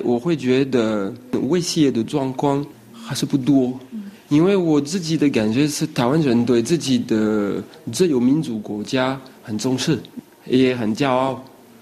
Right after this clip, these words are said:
Speaker 1: 然后每一次投票来的时候，大家都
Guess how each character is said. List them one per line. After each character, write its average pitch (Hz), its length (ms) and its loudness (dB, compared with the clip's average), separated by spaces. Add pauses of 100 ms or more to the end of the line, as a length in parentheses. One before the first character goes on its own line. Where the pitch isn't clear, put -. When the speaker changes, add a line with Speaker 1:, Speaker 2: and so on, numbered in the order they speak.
(300)
Speaker 1:
然 110 180 0
后 151 260 2
每 123 300 2
一 139 160 -2
次 175 400 0
投 127 160 -2
票 127 380 -2
来 110 320 -4
的 113 120 -6
时 107 240 -6
候， 131 400 -2 (640)
大 165 220 0
家 156 360 -2
都 123 680 0